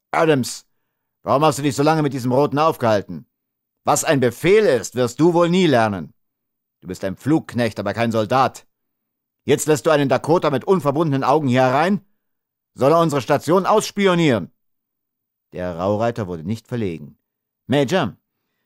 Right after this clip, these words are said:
was der Dakota hier auf dem Hof sehen kann, das weiß er schon seit Jahren. Deswegen brauchen wir ihm die Augen nicht zu verbinden.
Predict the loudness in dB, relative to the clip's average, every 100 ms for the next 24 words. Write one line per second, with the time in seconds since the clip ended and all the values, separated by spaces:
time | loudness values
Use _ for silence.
0 | _ _ 0 0 0 -2 -2 0 0 2
1 | 2 2 2 0 0 0 -2 0 0 0
2 | 0 -2 -2 -2 -4 -2 -2 -2 -4 -4
3 | -4 -6 -6 -2 0 0 -4 -10 -14 _
4 | _ _ _ _ -10 -4 -2 0 0 0
5 | -2 -2 0 0 0 -2 -4 -6 -4 -2
6 | -4 -6 -14